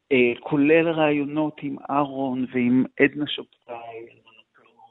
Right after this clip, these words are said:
של יעקב, ועם בני משפחה נוספים, עם ננו שבתאי. אה, אף פעם לא עבדתי כך כ-, כ-, ממש כמו ביוגרף. אני לא כותב ביוגרפיה, אבל אני עובד כמו ביוגרף עם, עם תחרית שכוללת ראיונות. נסעתי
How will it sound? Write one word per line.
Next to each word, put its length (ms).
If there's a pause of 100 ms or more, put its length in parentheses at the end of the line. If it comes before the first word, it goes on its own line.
(220)
של 240
יעקב, 600
ועם 160
בני 180
משפחה 400
נוספים, 500
עם 160
ננו 260
שבתאי. 640 (720)
אה, 140
אף 120
פעם 140
לא 60
עבדתי 300
כך 280
כ-, 100 (400)
כ-, 560 (920)
ממש 280
כמו 120
ביוגרף. 480
אני 140
לא 80
כותב 200
ביוגרפיה, 720
אבל 160
אני 140
עובד 200 (100)
כמו 280
ביוגרף 500 (120)
עם, 200 (140)
עם 240 (1500)
תחרית 300
שכוללת 520
ראיונות. 500
נסעתי 600